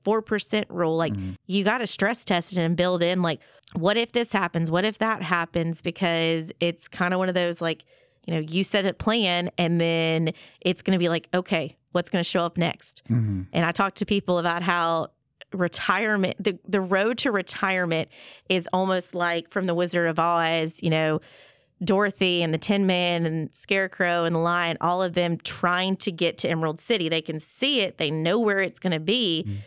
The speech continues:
Speaker 2: Mm-hmm.
Speaker 1: <laughs> But
Speaker 2: The Emerald City.
Speaker 1: think about everything that popped out at them on their way. So many challenges, you know, the poppy seed field, and you've got the witch, and you've got the monkey. You've got all these attacks that happen.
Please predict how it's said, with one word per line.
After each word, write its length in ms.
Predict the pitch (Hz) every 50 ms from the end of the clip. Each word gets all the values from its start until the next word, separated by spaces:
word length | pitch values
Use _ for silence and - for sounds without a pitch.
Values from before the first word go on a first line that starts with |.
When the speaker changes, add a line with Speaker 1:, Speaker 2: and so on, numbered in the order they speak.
| - - 143
Speaker 2:
Mm-hmm. 440 | 139 147 165 156 143 - _ 123 117 113
Speaker 1:
<laughs> 40 | 233 - - - - - - - -
But 460 | 202 - 240 233 208 214 160 131 135 135 143
Speaker 2:
The 160 | 165 156 160 - 233
Emerald 580 | 180 175 165 170 175 190 190 185 180 170 175 - _
City. 420 | _ - 156 156 156 156 151 147 147
Speaker 1:
think 240 | - - 285 262 370
about 380 | 320 247 269 277 277 - - _
everything 520 | 214 226 214 202 233 254 247 - 214 208 190
that 120 | 185 -
popped 300 | - 202 196 196 - -
out 180 | 185 175 175 170
at 120 | 160 -
them 360 | 175 160 156 151 156 160 - - _ -
on 140 | 185 185 185
their 120 | 175 175 165
way. 380 | 165 165 123 - - 202 190 - -
So 380 | - - - - - 233 240 254
many 220 | 262 254 226 220
challenges, 880 | 214 - - 226 185 175 165 165 156 160 170 - 156 143 - - 156 -
you 80 | -
know, 120 | 165 160 160
the 100 | 170 -
poppy 400 | - 262 320 330 277 269 247 220
seed 320 | - - 214 196 180 170
field, 800 | - - - 175 160 160 160 156 151 147 147 147 147 131 151 165 - -
and 260 | 156 170 160 160 165
you've 140 | 170 180 -
got 240 | 180 185 185 _ -
the 100 | 254 254
witch, 500 | 254 320 330 285 262 233 220 - - -
and 140 | 160 165 165
you've 160 | 165 165 -
got 280 | - 175 175 180 - -
the 60 | 269
monkey. 420 | 302 330 320 269 - - 208 - 208
You've 100 | 196 208
got 120 | 240 233 -
all 140 | 254 285 320
these 140 | 359 320
attacks 480 | 339 233 - - 226 208 190 - - -
that 100 | 190 165
happen. 520 | 156 180 170 165 - - 147 117 76 -